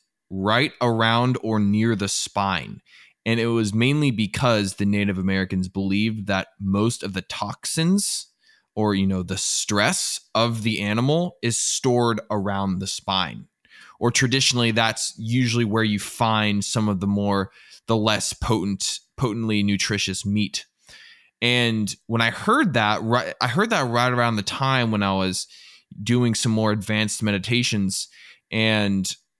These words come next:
when, when I was e-, kind of, like, exploring and, and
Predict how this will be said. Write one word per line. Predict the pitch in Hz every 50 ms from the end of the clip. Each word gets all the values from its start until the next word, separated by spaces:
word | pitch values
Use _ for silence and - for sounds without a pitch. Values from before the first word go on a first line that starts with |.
| _ _ _
when, | 107 110 113 113 -
when | 113 113 110
I | 110 110 107
was | 104 101 95 - -
e-, | 101 98 -
kind | - - 120 117
of, | 110
like, | 117 113 101 -
exploring | 107 - - - - - - 131 135 135 135 135 127 120 117 113 110 104
and, | 101 101 92 - _
and | 101 101 95 92 90